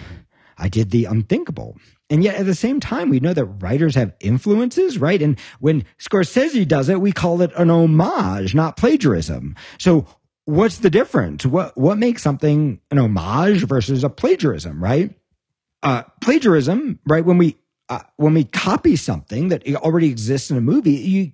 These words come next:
can actually see this is just another version of cliche. In other words, it was specific when they did it, but it ain't specific anymore because it's already been done that way,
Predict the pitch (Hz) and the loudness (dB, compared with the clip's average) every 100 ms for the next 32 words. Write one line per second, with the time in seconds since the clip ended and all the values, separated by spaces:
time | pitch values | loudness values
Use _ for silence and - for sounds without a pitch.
0 | - 160 202 185 175 294 285 151 170 160 | -4 -2 0 -2 -2 0 0 0 -2 -2
1 | 202 156 127 175 165 101 135 214 139 120 | 0 0 0 0 0 0 -2 -2 -4 -6
2 | - 120 - - 311 - - _ _ _ | -2 -2 -2 -8 -8 -12 -14 _ _ _
3 | _ _ _ _ _ _ _ _ - 165 | _ _ _ _ _ _ _ _ 0 2
4 | 185 175 165 139 185 151 190 156 - 160 | 2 2 0 2 0 2 0 2 0 0
5 | 339 277 196 185 294 320 131 160 175 208 | 0 0 2 4 4 4 4 2 2 2
6 | 214 277 240 - 185 330 349 233 113 113 | 2 0 -2 -2 -2 -4 -4 -2 0 0
7 | 90 101 143 - _ _ _ _ _ - | 0 0 0 -2 _ _ _ _ _ -4
8 | 214 214 220 196 240 247 233 185 214 170 | 0 2 0 0 0 2 2 2 2 2
9 | 123 208 330 120 92 85 104 110 92 - | 2 0 0 -4 -6 -8 -4 -4 -4 -8
10 | 85 - - | -10 -10 -20